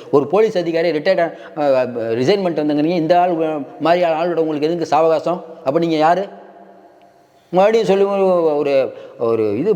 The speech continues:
பேசணும்னு எது வேணா பேசிட்டு இருக்கக்கூடாது அரசியல்ல. இருக்கிற எல்லாரும் முட்டாள், நான் ஒருத்தன் தான் அறிவாளின்னா சரியில்லை. மக்கள் பார்த்துட்டு தான் இருக்காங்க. அண்ணாமலையோட இன்னைக்கு பேச்சு நம்ம என்ன எவ்வளவு கேட்குறோன்னா, "ஏங்க, இவ்வளவு நாள் தெரியாதா? வேலுமணி கூட நீங்க கூட்டணியில இருந்தீங்க, அப்ப தெரியாதா வே-, வேலுமணி ஊழல் பண்ணிட்டாருன்னு?"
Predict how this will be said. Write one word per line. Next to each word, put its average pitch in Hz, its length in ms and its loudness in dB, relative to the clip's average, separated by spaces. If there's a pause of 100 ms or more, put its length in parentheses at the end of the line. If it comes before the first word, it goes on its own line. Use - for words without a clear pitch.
(160)
பேசணும்னு 220 400 2
எது 190 220 2
வேணா - 20 -2
பேசிட்டு 170 260 -2
இருக்கக்கூடாது 117 520 -2
அரசியல்ல. 123 460 -4 (160)
இருக்கிற 185 300 2
எல்லாரும் 185 320 -2
முட்டாள், 170 260 -2
நான் 156 160 -4
ஒருத்தன் 151 260 -4
தான் 165 140 0
அறிவாளின்னா 156 360 -2
சரியில்லை. 143 380 0
மக்கள் 139 260 0
பார்த்துட்டு 156 340 -2
தான் 147 140 -2
இருக்காங்க. 117 340 -8 (420)
அண்ணாமலையோட 185 340 2
இன்னைக்கு 170 320 0
பேச்சு 185 280 0
நம்ம 151 80 -2
என்ன 170 160 0
எவ்வளவு 165 280 2
கேட்குறோன்னா, 151 400 -2 (160)
"ஏங்க, 175 180 2
இவ்வளவு 160 340 0
நாள் 190 160 -2
தெரியாதா? 165 340 2
வேலுமணி 175 360 -2
கூட 156 180 -2
நீங்க 151 180 -2
கூட்டணியில 156 480 0
இருந்தீங்க, 139 160 -2
அப்ப 131 200 2
தெரியாதா 151 320 0
வே-, 147 180 -2
வேலுமணி 147 360 0
ஊழல் 170 220 0
பண்ணிட்டாருன்னு?" 131 520 -4